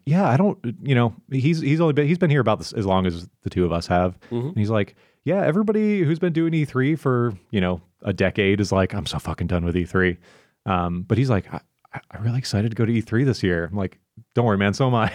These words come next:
Speaker 1: <laughs>
Speaker 2: Yeah. Yeah, like, uh, the actual, like, if you get to go and it's the moments where you don't have to work.
Speaker 1: Yeah.
Speaker 2: That's when it's fun.
Speaker 1: Yeah, the, the thing that,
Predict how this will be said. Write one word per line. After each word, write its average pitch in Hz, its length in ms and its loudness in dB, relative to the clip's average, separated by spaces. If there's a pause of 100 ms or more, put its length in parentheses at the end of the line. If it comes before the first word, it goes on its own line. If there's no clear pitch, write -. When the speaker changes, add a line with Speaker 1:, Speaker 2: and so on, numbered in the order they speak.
(140)
Speaker 1:
<laughs> - 160 -20
Speaker 2:
Yeah. 208 160 4 (320)
Yeah, 262 160 2
like, 180 320 0 (240)
uh, 123 140 -4
the 123 300 -2
actual, 147 520 -2
like, 139 200 0
if 143 100 -2
you 180 80 -2
get 190 140 2
to - 40 -4
go 120 420 2 (380)
and 104 480 2 (1300)
it's 156 140 0
the 156 120 0
moments 123 380 0
where 110 100 0
you 92 80 0
don't 98 160 0
have 90 120 -2
to 87 100 -6
work. 67 460 -10 (140)
Speaker 1:
Yeah. - 160 -4 (160)
Speaker 2:
That's 113 280 0
when 104 120 4
it's 80 160 0
fun. - 260 -6
Speaker 1:
Yeah, 156 220 0
the, 151 140 -2
the 139 220 -4
thing 143 380 0
that, 101 220 0